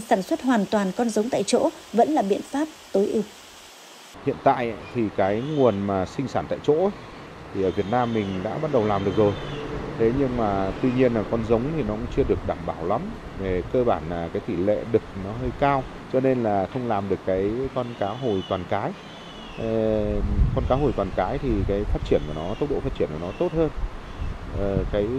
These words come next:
Speaker 2: ờ, chống chịu bệnh các thứ của nó cũng tốt hơn rất là nhiều.
Speaker 1: Toàn tỉnh hiện có tám cơ sở sản xuất và cung ứng cá giống nước lạnh tại chỗ. Bình quân mỗi năm, các cơ sở này cung ứng ra thị trường khoảng hai triệu đến hai phẩy năm triệu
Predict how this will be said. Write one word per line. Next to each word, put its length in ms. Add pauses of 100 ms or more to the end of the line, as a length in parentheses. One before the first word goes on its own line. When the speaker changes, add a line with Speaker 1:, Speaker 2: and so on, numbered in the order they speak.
(140)
Speaker 2:
ờ, 200 (440)
chống 220
chịu 180
bệnh 140 (160)
các 180
thứ 60 (180)
của 100
nó 120 (120)
cũng 260 (160)
tốt 140
hơn 220
rất 140
là 100
nhiều. 160 (1160)
Speaker 1:
Toàn 160
tỉnh 180
hiện 200
có 120
tám 280
cơ 140 (100)
sở 140
sản 220
xuất 220
và 120
cung 200
ứng 260
cá 240
giống 400
nước 160
lạnh 180
tại 120
chỗ. 240 (280)
Bình 220
quân 240
mỗi 120
năm, 240 (340)
các 200
cơ 100
sở 200
này 240
cung 220
ứng 140
ra 160
thị 120
trường 280
khoảng 320
hai 260
triệu 240 (100)
đến 380
hai 160
phẩy 100
năm 160
triệu 240